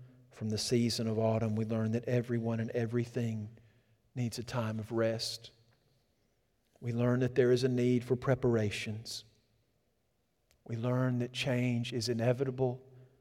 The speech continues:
and part of this world. We also learn from autumn to hold every day before us in the beauty of just that day.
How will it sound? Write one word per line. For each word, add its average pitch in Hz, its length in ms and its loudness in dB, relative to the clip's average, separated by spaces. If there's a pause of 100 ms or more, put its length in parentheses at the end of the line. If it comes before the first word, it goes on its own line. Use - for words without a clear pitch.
(320)
and - 80 -18
part 110 260 -2
of 107 80 -6
this 113 240 -4
world. 95 480 -8 (1900)
We 117 140 -4
also 151 420 -2
learn 143 380 2
from 139 260 -4
autumn 117 400 -2 (1600)
to 123 80 -6
hold 131 300 2 (100)
every 143 460 2
day 135 340 2
before 135 500 2
us 120 400 -4 (800)
in 139 140 0
the 123 80 4
beauty 151 480 2
of 131 160 0
just 151 500 2
that 139 440 4
day. 98 400 -4